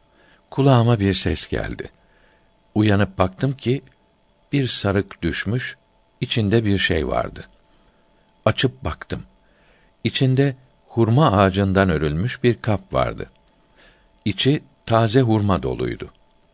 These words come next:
Doyuncaya kadar yedim. O mevsimde hiçbir yerde hurma yoktu. Sonra hurmaların artanını yanıma alıp yola devam ettim. Yolda bir rahibe rastladım.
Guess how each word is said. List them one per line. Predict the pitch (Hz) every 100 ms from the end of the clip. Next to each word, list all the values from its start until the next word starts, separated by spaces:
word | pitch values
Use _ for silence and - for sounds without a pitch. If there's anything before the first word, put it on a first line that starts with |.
| _ _ _ -
Doyuncaya | 110 127 147 101 82 76 -
kadar | 76 71 67
yedim. | 60 53 55 - _ _ _ _ _ _ _ _
O | 143
mevsimde | 147 98 80 - 78 62 64 - _ _ _ -
hiçbir | 113 - - 175
yerde | 123 104 95 101
hurma | 95 92 92
yoktu. | 90 73 - - - _ _ _ _ _ _ _ _ _
Sonra | - 170 151 104
hurmaların | 98 113 110 107 113 127 120 - _
artanını | 107 110 - 110 110 110
yanıma | 87 90 95 104
alıp | 110 123 127 _ _ _ _ -
yola | 131 110 104
devam | 85 69 62 57
ettim. | 58 _ - - _ _ _ _ _ _ _ _ _
Yolda | 165 156 156 143
bir | 127
rahibe | 104 101 92 73 78
rastladım. | 65 - - 62 -